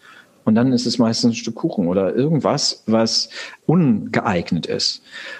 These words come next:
was dem Wunsch abzunehmen entgegensteht. Und deswegen empfehle ich eher, so einen kleinen Beilagensalat mittags zu einer großen, sättigenden Mahlzeit zu essen. Mittags ist halt die Zeit, wo die Verdauungskraft am stärksten ist. Und da kann man,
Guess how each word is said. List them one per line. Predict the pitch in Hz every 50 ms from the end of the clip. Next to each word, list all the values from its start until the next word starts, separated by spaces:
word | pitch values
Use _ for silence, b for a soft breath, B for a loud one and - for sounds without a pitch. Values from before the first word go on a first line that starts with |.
| B B
was | 92 104 101 95 - - -
dem | - - 110 107 107 107 104 101
Wunsch | 107 131 160 170 160 - - -
abzunehmen | 120 - - - 117 110 107 104 107 -
entgegensteht. | 120 117 - 113 107 101 92 - - - - 65 76 - - - _ _ _
Und | - 110 107
deswegen | 117 - - 127 123 117
empfehle | 113 113 - - 131 127 123 123
ich | 117 - - -
eher, | 147 160 165 139 117
so | 113
einen | 107 104
kleinen | 110 113 110 107 104 101
Beilagensalat | 95 98 85 - 202 190 143 107 - 98 101 190 180 180 165 170 175 170 - - - -
mittags | 101 104 165 196 - - - 104 95 - - -
zu | - 120
einer | 113 107 107
großen, | 107 - 113 143 180 214 - - 143
sättigenden | 127 123 113 - - 107 117 107 101 104
Mahlzeit | 101 95 98 98 101 - 92 80 -
zu | - - -
essen. | 87 82 - - - - -
Mittags | 113 - - 160 143 - -
ist | - -
halt | 123 113 107 -
die | 110
Zeit, | - - - 123 123 135 - - -
wo |
die | 113 107
Verdauungskraft | - 113 104 107 104 107 107 - - 104 101 - -
am | 107 98
stärksten | - - - 120 147 175 - - - -
ist. | 180 - 156 160 -
Und | - - -
da | 98
kann | - - - 127
man, | 131 123 123 123